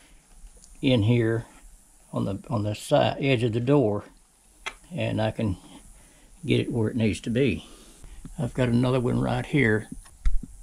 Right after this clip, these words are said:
where I can drive a wedge right in here. And also, then on the floor, I've got a couple wedges for it to sit on, and I can drive them in to raise it or pull them out to lower it.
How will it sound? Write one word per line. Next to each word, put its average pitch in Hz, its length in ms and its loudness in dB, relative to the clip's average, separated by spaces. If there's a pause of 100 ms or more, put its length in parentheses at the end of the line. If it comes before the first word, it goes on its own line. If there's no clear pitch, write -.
(120)
where 117 240 2
I 101 80 -2
can 101 260 -4 (240)
drive 120 340 0
a 120 40 -2
wedge 117 580 0 (140)
right 120 240 0
in 120 160 0
here. 113 460 2 (280)
And 110 580 2
also, 131 840 0 (420)
then 131 220 0
on 120 140 4
the 98 60 -2
floor, 131 540 0 (640)
I've 127 160 -6
got 123 160 0
a 120 60 -4
couple - 360 -4
wedges 113 640 -2 (260)
for 123 220 -6
it - 40 -8
to - 100 -18
sit 185 300 -2
on, 107 380 0 (320)
and 110 160 -6
I 113 100 -2
can 107 280 -6 (540)
drive 117 300 -2
them 135 240 0
in 113 200 0
to 101 100 -6
raise 113 360 0
it 101 200 -6 (160)
or 113 100 -10
pull 117 240 -6
them 110 100 -4
out 110 200 -6
to - 120 -12
lower 104 320 -6
it. - 120 -16